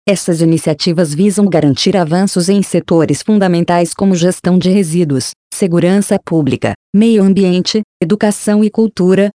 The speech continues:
com foco em promover maior qualidade de vida para todos os cidadãos.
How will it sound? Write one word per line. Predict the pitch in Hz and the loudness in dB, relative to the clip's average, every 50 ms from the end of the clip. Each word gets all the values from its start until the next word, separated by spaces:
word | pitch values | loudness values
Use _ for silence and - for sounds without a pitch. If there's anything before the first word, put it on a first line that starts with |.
| _ _ _ | _ _ _
com | - 185 175 | -2 -2 0
foco | - 180 170 170 - | 0 0 -2 0 0
em | 220 220 | 0 0
promover | - - 190 190 175 156 156 185 190 196 | 0 0 0 0 0 0 0 0 2 2
maior | 185 185 175 165 160 170 202 214 | 2 2 2 2 0 0 0 -2
qualidade | - - 208 208 202 170 143 180 190 214 226 190 220 | -2 -2 -2 0 0 0 0 0 0 0 0 -2 -2
de | 202 226 226 | 0 0 0
vida | 156 160 196 180 180 | 0 0 0 0 0
para | 160 - 196 202 208 | 0 0 0 -2 -2
todos | - - 208 214 220 202 220 190 190 | 0 0 0 2 2 0 0 0 0
os | 214 196 | -2 -2
cidadãos. | - 196 175 202 208 180 156 143 123 123 123 - | -2 -2 -2 0 0 0 0 0 0 -2 -4 -8